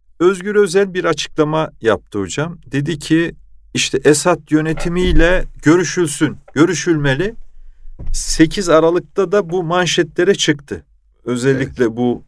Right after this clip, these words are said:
Speaker 1: sol, e, basında. Şeyde düştü Şam.
Speaker 2: Şam'da düştü.
Speaker 1: <laughs> Ertesi gün hani dendi ki, "Ya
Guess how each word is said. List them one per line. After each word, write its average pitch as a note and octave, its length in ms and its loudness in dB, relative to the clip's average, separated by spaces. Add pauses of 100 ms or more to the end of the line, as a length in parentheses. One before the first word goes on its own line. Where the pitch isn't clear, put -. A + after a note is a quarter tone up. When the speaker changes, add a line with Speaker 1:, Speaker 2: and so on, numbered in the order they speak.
Speaker 1:
sol, B2+ 380 2
e, G2 360 -6
basında. A2 560 0 (840)
Şeyde G3+ 460 2
düştü G#3+ 540 2
Şam. A#2+ 320 0 (340)
Speaker 2:
Şam'da G#2+ 400 -14
düştü. G#2+ 160 -4
Speaker 1:
<laughs> - 240 -2
Ertesi E3 300 -6
gün E3 220 -2 (580)
hani F3 240 2
dendi G3+ 360 2
ki, - 140 -6
"Ya D#3+ 280 4